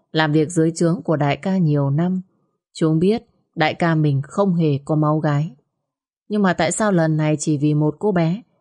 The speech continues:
mặt mũi non choẹt, đang còn ngồi trên ghế nhà trường mà lại thay đổi cả hình tượng của mình? Chịu, cái này thì chỉ có trời mới biết.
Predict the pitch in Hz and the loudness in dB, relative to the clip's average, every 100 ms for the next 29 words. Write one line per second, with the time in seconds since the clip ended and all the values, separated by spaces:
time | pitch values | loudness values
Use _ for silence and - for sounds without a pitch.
0 | _ - 165 170 196 240 202 196 - 156 | _ -4 -2 0 -2 -2 -2 -2 0 -2
1 | 143 - _ _ _ - 160 165 160 151 | -2 -8 _ _ _ -4 -2 0 0 0
2 | 147 151 147 190 185 208 262 160 143 165 | 2 0 0 0 0 -2 0 -2 0 0
3 | 156 156 139 _ _ - 165 156 - 220 | 2 0 -4 _ _ -4 0 0 -2 -4
4 | 226 190 147 156 147 156 147 170 160 147 | 0 0 0 -2 0 0 0 0 -2 -2
5 | 156 156 156 170 - _ _ _ _ 185 | 0 0 0 -4 -10 _ _ _ _ 0
6 | 170 - _ _ _ _ - 180 170 151 | 0 -2 _ _ _ _ -4 0 2 2
7 | 147 147 - 147 165 180 165 143 139 156 | -2 -4 -2 0 0 -2 0 0 0 0
8 | 165 202 | 0 -2